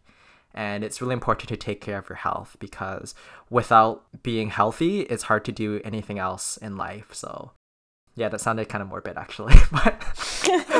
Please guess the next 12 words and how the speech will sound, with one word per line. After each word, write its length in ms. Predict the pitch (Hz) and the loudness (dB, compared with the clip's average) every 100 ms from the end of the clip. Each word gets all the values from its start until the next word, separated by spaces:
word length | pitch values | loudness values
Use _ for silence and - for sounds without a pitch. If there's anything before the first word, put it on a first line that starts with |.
| 294 | -2
<laughs> 960 | 269 202 - _ _ _ _ _ - - | -4 -4 -8 _ _ _ _ _ -14 0
in 140 | 165 | 2
a 60 | 180 | 4
nutshell, 640 | 165 135 - - 101 101 104 | 2 2 2 2 4 2 0
yes, 300 | 98 98 - | -4 -6 -10
I'm 180 | 120 | -6
also 240 | 113 107 120 | -6 -6 -6
grateful 420 | 113 101 - 107 | -6 -8 -8 -10
for, 680 | - 101 90 90 87 87 117 - - | -10 -14 -10 -10 -10 -14 -18 -20 -12
for 120 | 98 | -10
my 100 | - | -10
health. 500 | - - - - _ | -10 -12 -14 -20 _